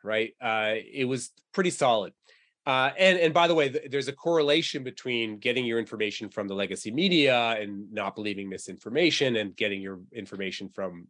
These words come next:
alternate sources and believing misinformation. So you have a lot of different ways you can look at that, at that question. But we definitely found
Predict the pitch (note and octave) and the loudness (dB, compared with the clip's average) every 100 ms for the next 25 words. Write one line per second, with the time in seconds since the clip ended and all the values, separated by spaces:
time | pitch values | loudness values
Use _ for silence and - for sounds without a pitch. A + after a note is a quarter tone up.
0 | _ G#2+ G#2+ A#2+ G#2 - F#2+ F#2+ G2 G#2 | _ -4 -4 -4 -6 -6 -6 -6 -6 -6
1 | G#2+ C#3+ A3+ F3+ B2+ A2 G2+ F#2+ F2+ F2 | -2 4 4 4 0 -2 -6 -12 -10 -10
2 | - - B2+ B2+ A#2 A#2+ A2+ - - - | -10 -2 0 2 2 2 -2 -10 -20 -8
3 | - A2+ G#2+ A2 G#2 G2 G#2 G2+ G#2 G#2 | 0 0 0 -2 -4 -4 -8 -6 -6 -8
4 | - F#2+ F2+ _ _ _ _ G2+ G#2+ F#2+ | -8 -8 -8 _ _ _ _ -6 -6 0
5 | D3+ D#3 - G2+ - - D3+ D3+ F3+ A3 | 2 2 0 -6 -10 2 4 6 6 4
6 | D3 F3 E3+ F#3 F#3+ D3+ - D3 C3 A#2 | 6 4 4 2 0 0 2 2 2 0